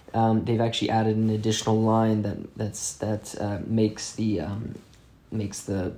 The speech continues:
B into a V B, which is obviously Victoria Beckham, um, which I think is quite a, quite a nice little touch. Um, so really cool,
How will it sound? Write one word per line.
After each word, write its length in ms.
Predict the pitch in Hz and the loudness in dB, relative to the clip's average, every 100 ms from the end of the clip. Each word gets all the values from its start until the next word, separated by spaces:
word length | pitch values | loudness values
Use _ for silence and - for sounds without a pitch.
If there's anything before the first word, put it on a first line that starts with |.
| - | -4
B 360 | 113 110 104 | 0 2 2
into 440 | 57 101 - 90 85 | 0 -4 -6 -8 -8
a 60 | |
V 360 | 71 - 120 117 | -8 -6 -2 0
B, 360 | 113 127 147 160 - - - - - | 2 0 -2 -8 -18 -20 -20 -20 -10
which 220 | 107 98 | -6 -4
is 220 | 101 101 - | -2 -2 -4
obviously 520 | 95 107 - 85 78 | -6 -6 -6 -4 -6
Victoria 480 | - - - 107 110 | -8 -10 -6 -6 -6
Beckham, 420 | - 110 135 131 - - | -6 -2 -2 -2 -10 -16
um, 480 | - 78 92 95 64 - - | -8 -4 -2 -4 -6 -10 -10
which 140 | - | -8
I 40 | |
think 220 | - - - | -8 -8 -8
is 100 | - | -4
quite 260 | 120 98 | -4 -4
a, 220 | 82 58 - | -6 -8 -12
quite 200 | - 113 | -8 -6
a 80 | - | -6
nice 240 | 98 - | -8 -8
little 140 | - - | -8 -10
touch. 380 | - - - - - - - - - - - - - | -10 -12 -14 -16 -20 -20 -20 -20 -20 -20 -20 -20 -10
Um, 380 | - - - - - - - | -8 -8 -10 -14 -18 -20 2
so 220 | 131 - - - - | 2 2 -2 -6 8
really 140 | 160 | 10
cool, 280 | 156 151 143 | 10 8 6